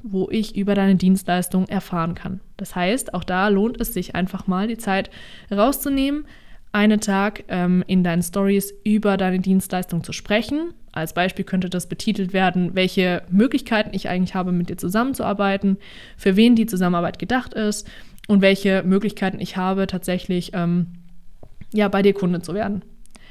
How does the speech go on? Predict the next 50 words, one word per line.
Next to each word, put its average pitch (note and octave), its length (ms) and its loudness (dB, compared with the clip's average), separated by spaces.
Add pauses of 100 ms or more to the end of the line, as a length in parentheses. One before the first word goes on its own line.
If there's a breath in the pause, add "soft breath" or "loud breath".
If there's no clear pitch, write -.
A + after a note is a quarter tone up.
(440 soft breath)
Da G3+ 140 4
geht's A#3 180 0
noch C4+ 80 4
nicht B3+ 160 4
in B3 120 4
den A3+ 100 8
Verkauf F#3 480 0
rein, G3+ 180 4
dass G#3+ 160 4
ihr F#3+ 60 2
dann F3+ 140 0
eine F#3 60 -2
komplette F3+ 380 -2
Strategieberatung A3+ 800 2
draus A3 300 0
macht. A3 260 0
Also F3 320 0
ich F3+ 160 -6
möchte G3 260 4
da F#3 160 2
sowas F3+ 380 0
nicht G#3+ 360 6
sehen, G#3 360 4
wie A#3 120 2
von F#3 200 2
wegen, G3 180 2
„Hey, F#3+ 200 2
eine F#3 220 0
Personal-Training-Stunde F#3 840 0
kostet - 320 -6
bei F3 80 -2
mir F3+ 140 2
hundertzwanzig F3+ 580 0
Euro B3 400 4 (480 loud breath)
und, G#3+ 460 6
äh, G3 380 4
ihr G3 200 2
dürft G#3 240 0
euch - 140 -2
gerne G#3 240 4
bei G3+ 100 4
mir F#3 140 4
melden, G#3 420 4
weil G3+ 180 2
ich G3+ 120 -2
habe G3 100 -2
noch G3+ 80 -2
drei - 180 -4
Plätze B3 320 -4
frei.“ F#3 460 0